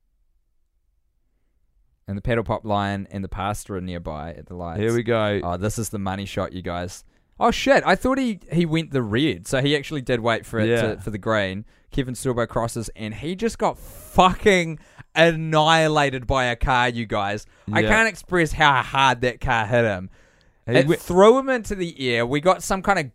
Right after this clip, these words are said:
Speaker 1: GoPro shot looking at his body going up, like, bird's eye view. We are the eagle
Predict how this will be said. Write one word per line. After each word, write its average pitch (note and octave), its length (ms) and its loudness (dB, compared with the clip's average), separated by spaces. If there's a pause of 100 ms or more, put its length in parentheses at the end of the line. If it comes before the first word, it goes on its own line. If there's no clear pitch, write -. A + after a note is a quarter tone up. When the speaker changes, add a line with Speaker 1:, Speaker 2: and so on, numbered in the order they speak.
Speaker 1:
GoPro D3+ 640 4
shot B2+ 600 2 (200)
looking D#3+ 420 2
at D3+ 80 0
his B2+ 160 0
body B2+ 380 0
going C3 520 2
up, B2 240 -2
like, A2 280 -6
bird's B2+ 360 4
eye A#2+ 180 2
view. G2+ 540 -2
We C#3 200 2
are D3 160 6
the C#3+ 160 -2 (100)
eagle A#2+ 500 2